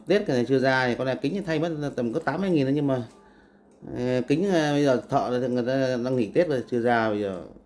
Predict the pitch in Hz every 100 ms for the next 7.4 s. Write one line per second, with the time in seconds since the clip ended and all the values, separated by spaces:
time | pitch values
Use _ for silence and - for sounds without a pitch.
0 | - 113 107 117 131 - - - - _
1 | - - - - - 135 151 131 120 151
2 | 147 139 135 139 120 113 135 120 101 117
3 | 120 107 - 78 123 117 113 123 143 110
4 | 131 135 131 135 135 117 123 135 151 147
5 | 139 - 143 - _ - _ - 147 156
6 | 156 185 135 131 156 165 156 120 104 117
7 | 135 156 165